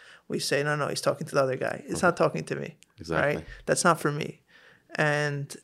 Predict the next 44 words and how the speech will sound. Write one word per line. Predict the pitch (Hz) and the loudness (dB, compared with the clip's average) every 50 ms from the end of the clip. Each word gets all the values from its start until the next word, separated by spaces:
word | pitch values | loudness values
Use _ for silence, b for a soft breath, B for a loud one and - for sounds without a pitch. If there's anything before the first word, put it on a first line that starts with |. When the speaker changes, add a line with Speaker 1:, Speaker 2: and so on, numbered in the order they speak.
| _ - | _ -4
Speaker 1:
you | - 208 | 0 2
know, | 160 143 | 2 4
what | 139 - | 4 6
you're | 170 175 170 | 6 4 4
describing | 165 139 - - - 156 147 156 165 160 160 151 | 4 0 -2 0 4 6 6 6 6 4 2 0
is | 143 139 | 0 0
a | 147 143 | 2 2
very | 143 147 - | 2 2 2
interesting | - 180 151 - 151 - - 143 139 131 | 0 -2 -4 -2 -4 -4 -4 -4 -6 -6
shift, | - - - - 185 139 - - - - | -6 -4 0 2 2 2 2 0 -6 -6
which | 127 131 - - | -6 -6 -2 -2
I | 131 | -2
think | 135 - - - | -2 -2 -6 -6
is | 135 131 135 | -6 -8 -8
very, | 147 160 160 202 - 156 | 0 2 4 6 6 4
very | 127 135 - - 139 | 2 2 0 0 0
profound | - - - 127 - - - 117 113 113 - 123 120 - - | -2 -4 -10 -10 -6 -4 -2 -2 -2 -4 -4 -6 -8 -8 -8
and, | - - 65 127 131 - 131 - - | -8 -8 -8 -6 -8 -8 -10 -12 -6
uh, | - 147 - 123 - - | -4 -2 -2 -2 -2 -2
in | 156 | 0
many | 160 196 226 | 2 2 4
ways, | 240 202 190 180 170 | 6 6 6 6 6
a | 165 | 6
very | 180 175 | 4 2
positive | 175 - - 214 202 185 - - - - | 4 4 2 2 2 2 0 -4 -6 -8
shift, | - - - - - - | -6 -6 -6 -6 -6 -6
I | - | -8
think. | - - - - - - - - - - | -6 -8 -12 -12 -12 -14 -16 -14 -12 -10
I | - | -8
mean, | 143 151 143 - | -6 -4 -4 -2
I | - 147 | 0 2
don't, | 147 156 156 | 2 2 4
I | - 170 175 | 4 4 4
don't | 190 175 | 4 2
see | - - 165 | 4 2 2
how | 139 143 147 | 4 4 2
you | 151 185 175 | 2 2 2
don't | 208 190 180 | 2 2 2
see | - - | 2 0
it | 143 147 | -2 -4
as | 147 | -4
a | - | -6
positive | - - 143 131 143 143 - 143 - - | -2 0 0 0 0 0 -4 -8 -10 -10
thing, | - - - - - - 156 | -10 -10 -8 -8 -8 -8 -12